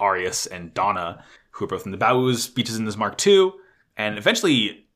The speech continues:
Pol shows up in the Double Zeta and, like, shoots down Donna, and Donna has to get on to, uh, Arius's Jabber, and they fly off. And they, like, you know, retreat. They go to re-,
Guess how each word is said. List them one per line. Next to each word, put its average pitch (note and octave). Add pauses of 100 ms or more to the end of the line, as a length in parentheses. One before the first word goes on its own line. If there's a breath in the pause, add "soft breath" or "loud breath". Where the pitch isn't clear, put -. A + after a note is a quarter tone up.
(220)
Pol -
shows C3+
up A2+
in A#2
the G#2+
Double F#2+
Zeta G2
and, G2+
like, F2
shoots G3+
down B2
Donna, E2+
and F#2
Donna F#2
has F2+
to G2
get F#2
on F2
to, F2
uh, D#2+
Arius's G#2
Jabber, D3
and A#2
they F#2+
fly F#2+
off. D2+
And F#2+
they, F#2
like, E2+
you F#2
know, D#2
retreat. B2+
They G#2
go F#2+
to -
re-, A2+